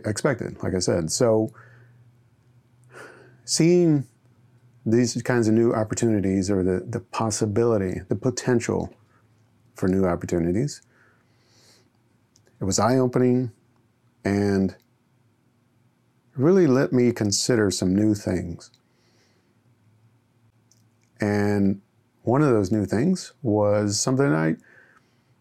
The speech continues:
I never really gave much thought in terms of, uh, in terms of, uh,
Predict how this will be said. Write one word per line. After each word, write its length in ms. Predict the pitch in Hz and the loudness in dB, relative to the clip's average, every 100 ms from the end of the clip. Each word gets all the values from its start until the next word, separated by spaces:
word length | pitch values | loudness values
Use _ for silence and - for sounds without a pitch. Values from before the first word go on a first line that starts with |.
| _ _ _ - | _ _ _ -2
I 40 | 170 | 2
never 180 | 214 | 4
really 140 | 185 135 | 4 4
gave 160 | 135 | 4
much 240 | 110 104 - | 2 0 -4
thought 280 | 92 110 - _ _ _ _ _ _ _ _ _ _ _ - - | -4 -4 -6 _ _ _ _ _ _ _ _ _ _ _ -20 -8
in 80 | 101 | -4
terms 260 | 107 104 | -2 0
of, 240 | 101 95 90 | 0 0 0
uh, 340 | 92 92 85 - _ _ _ _ _ _ _ _ _ - | 0 0 -2 -8 _ _ _ _ _ _ _ _ _ -10
in 100 | 104 | -6
terms 280 | 92 87 | -4 -4
of, 200 | 95 87 | -4 -4
uh, 440 | 87 90 90 87 | -2 -2 -4 -6